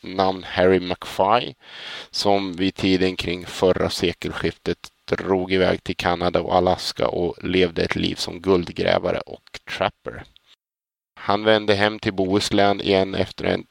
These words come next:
handfull år och blev en förgrundsfigur inom tillverkningen av kanoter och senare även författare till ett antal äventyrsböcker baserade på hans vistelse i Nordamerika. I numrets återkommande artikelserie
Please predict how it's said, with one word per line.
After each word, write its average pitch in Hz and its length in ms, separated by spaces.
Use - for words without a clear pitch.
handfull 95 640
år 98 320
och 104 160
blev 98 300
en 92 140
förgrundsfigur - 1120
inom - 380
tillverkningen - 720
av - 100
kanoter - 720
och 107 180
senare 90 520
även 85 280
författare - 640
till - 160
ett - 120
antal - 460
äventyrsböcker - 1000
baserade - 640
på - 140
hans 82 280
vistelse - 520
i - 80
Nordamerika. - 720
I 113 480
numrets 113 640
återkommande 104 840
artikelserie 95 960